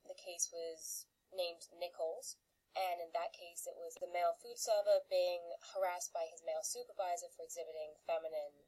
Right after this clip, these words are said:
behaviors, and he was also being physically harassed as well. In the Sixth Circuit case entitled Wasek, it actually had very, very same broad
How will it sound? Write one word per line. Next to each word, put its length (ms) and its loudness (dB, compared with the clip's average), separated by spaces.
behaviors, 720 2
and 160 -10
he 80 -10
was 240 -8
also 320 -2
being 320 -4
physically 400 -2
harassed 480 -4
as 160 -12
well. 400 4
In 80 4
the 220 4
Sixth 400 0
Circuit 320 2
case 400 -6
entitled 640 -6
Wasek, 640 0
it 160 0
actually 640 -4
had 240 2
very, 320 4
very 240 0
same 560 -2
broad 400 2